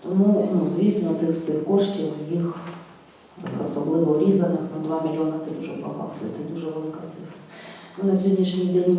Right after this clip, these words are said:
мови про якесь там скорочення, ну, в мене не підніметься рука, бо ми розуміємо, що людям на селі треба хоч щось залишити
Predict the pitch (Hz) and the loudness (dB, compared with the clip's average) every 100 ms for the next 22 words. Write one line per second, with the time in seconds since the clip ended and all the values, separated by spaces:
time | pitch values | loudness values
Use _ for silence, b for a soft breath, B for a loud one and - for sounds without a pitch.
0 | 180 180 170 165 170 170 165 165 165 - | 4 2 4 2 2 2 2 0 -6 -8
1 | 147 147 165 147 143 139 - 160 185 190 | -6 -2 -2 -2 -4 -6 -2 2 6 4
2 | 185 170 170 160 165 156 151 165 185 170 | 4 0 0 0 -2 -4 -4 -2 0 2
3 | 156 147 143 147 170 202 - - 147 - | 0 0 -4 -6 -8 -10 -12 -12 -8 -6
4 | 113 117 - 143 147 139 135 147 143 143 | -6 -6 -8 -8 -6 -4 -2 2 4 4
5 | 165 170 151 170 175 202 175 - - 170 | 6 6 4 2 4 6 6 4 0 0
6 | 175 156 147 147 B B B 156 160 180 | 2 4 2 0 B B B 0 2 4
7 | 170 196 196 - 196 - - - - 156 | 6 8 8 6 4 -2 -6 -10 -4 2
8 | 160 160 160 - - - - - B B | 4 4 2 2 -2 -6 -10 -12 B B
9 | B - 175 175 165 151 156 160 160 156 | B 0 4 6 6 4 8 8 8 6
10 | - - | 2 -4